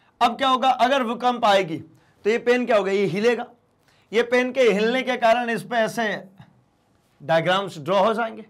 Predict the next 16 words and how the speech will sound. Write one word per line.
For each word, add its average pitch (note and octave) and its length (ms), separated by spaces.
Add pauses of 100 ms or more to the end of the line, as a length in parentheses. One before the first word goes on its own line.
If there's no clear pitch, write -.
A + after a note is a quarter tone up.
(460)
ये A#3 140
डायग्राम्स A#3+ 720 (160)
क्या A#3+ 220
शो B3 180
कर B3 120
रहे A#3+ 80
हैं B3 80
भाई, A#3 100
तो A3+ 100
देखिए A3 280
ऐसा G3+ 380
वेव F#3 320
जैसा E3+ 360
ऐसा F3 200
ड्रॉ D#3+ 200
होगा। D3+ 260